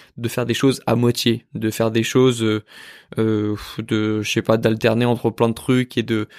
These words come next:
de jamais vraiment rentrer dans le flow. Je dis pas non plus que tu peux pas passer une bonne journée si t'es, si t'es pas rentré dans le flow, parce que, euh, déjà tout le monde a sa définition du flow. Moi, je considère que je suis rentré dans le flow à partir du moment où j'ai oublié un petit peu, par exemple, l'heure,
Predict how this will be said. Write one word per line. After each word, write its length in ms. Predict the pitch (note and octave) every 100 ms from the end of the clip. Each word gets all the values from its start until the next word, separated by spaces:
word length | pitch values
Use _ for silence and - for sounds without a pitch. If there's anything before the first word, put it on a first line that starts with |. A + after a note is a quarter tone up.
| -
de 120 | - A#2
jamais 280 | B2 C#3
vraiment 300 | C3 - B2+
rentrer 260 | A#2+ A#2+ -
dans 120 | A#2
le 60 | A2
flow. 380 | - C#3 E3+ - -
Je 100 | A#2+
dis 160 | B2 C#3+
pas 120 | D#3
non 120 | D3+
plus 240 | D3 D#3+
que 80 | D#3+
tu 160 | C3+ -
peux 120 | -
pas 140 | D3
passer 280 | D3 B2 C3
une 100 | C3
bonne 160 | A#2+ B2
journée 360 | A#2+ B2 C#3 C#3 _
si 180 | - A#2
t'es, 280 | A#2 A2+
si 180 | A2+ -
t'es 120 | A#2
pas 160 | A#2+ D#3
rentré 260 | C#3+ C3+ A#2+
dans 100 | A2+
le 60 |
flow, 420 | A2 - D3 E3+ E3+ - -
parce 180 | A2 -
que, 380 | C#3 C3+ C#3+ -
euh, 320 | A2+ A2+ A2 A2 _
déjà 240 | - A#2 B2+
tout 160 | -
le 60 | C#3+
monde 120 | D3
a 40 | B2
sa 100 | A#2
définition 460 | A2 - A2+ A#2
du 100 | A2+
flow. 300 | G#2+ D#3 E3+ - - _
Moi, 120 | C#3
je 80 | D3+
considère 400 | D3 - C#3 D3+
que 80 | B2
je 60 | -
suis 100 | A#2+
rentré 180 | A#2
dans 100 | B2
le 60 | A#2+
flow 300 | - D#3 E3+
à 80 | -
partir 260 | B2 - B2
du 40 |
moment 360 | A#2+ C3 D#3 -
où 80 | A#2+
j'ai 120 | A#2+
oublié 360 | A#2 C3+ D3+
un 100 | D3+
petit 200 | C3 -
peu, 380 | - D3 D3+ A#2+
par 180 | - A#2+
exemple, 380 | A#2+ B2+ - A#2
l'heure, 440 | A#2 C3+ C#3+ -